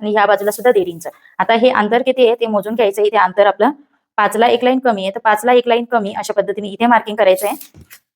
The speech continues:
इकडे बरोबर दीड इंच घेतलेलं होतं आपण. शिलाई मार्जिन इथे अर्धा इंच घ्यायची आहे. त्याच्यानंतर ह्या बाजूला पण अर्धा इंच शिलाईमध्ये घ्यायचं आहे आपल्याला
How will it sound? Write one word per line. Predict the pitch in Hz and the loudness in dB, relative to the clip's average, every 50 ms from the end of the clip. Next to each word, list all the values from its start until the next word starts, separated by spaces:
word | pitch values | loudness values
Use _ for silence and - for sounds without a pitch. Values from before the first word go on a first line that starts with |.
| - - | -4 0
इकडे | - 226 208 | 2 2 4
बरोबर | 214 214 202 196 202 220 214 | 4 4 2 2 2 0 2
दीड | 220 220 208 | 2 2 0
इंच | 202 202 196 | 0 -2 -2
घेतलेलं | 208 208 240 226 202 185 208 | -2 0 0 0 0 0 0
होतं | 208 - 190 | 2 2 0
आपण. | 180 180 - 196 - - - _ _ - - _ - - - _ - - - - _ _ _ _ _ _ _ _ _ _ _ - - - - - - - - | 0 0 -2 -6 -8 -10 -20 _ _ -20 -20 _ -20 -20 -20 _ -20 -20 -20 -20 _ _ _ _ _ _ _ _ _ _ _ -20 -20 -20 -20 -20 -20 -16 -6
शिलाई | - - 240 233 233 | 0 2 2 4 4
मार्जिन | 240 240 226 - 233 233 | 4 2 2 0 -2 -6
इथे | 226 214 226 | -4 -2 0
अर्धा | 220 202 185 214 208 | 0 0 0 -2 -6
इंच | 214 202 - 214 | -8 -6 -6 -4
घ्यायची | 208 226 202 196 - 208 | -2 -2 -2 -2 -4 -8
आहे. | 196 233 - _ _ _ - - - | -12 -12 -12 _ _ _ -20 -8 -4
त्याच्यानंतर | - 202 202 214 202 180 - 165 - - | -2 0 0 0 0 0 -2 -4 -2 0
ह्या | 214 214 226 | 2 2 4
बाजूला | 233 254 226 247 247 240 | 4 2 2 2 0 0
पण | 240 247 247 | 0 0 0
अर्धा | 226 220 190 202 214 | 0 0 0 -2 -4
इंच | 214 202 220 220 | -6 -6 -8 -6
शिलाईमध्ये | - 233 190 196 196 202 196 185 185 | -4 0 0 0 0 0 -2 -2 0
घ्यायचं | 196 220 185 175 202 | 0 0 -2 -2 -4
आहे | 185 - | -2 0
आपल्याला | 185 185 208 | 0 0 -2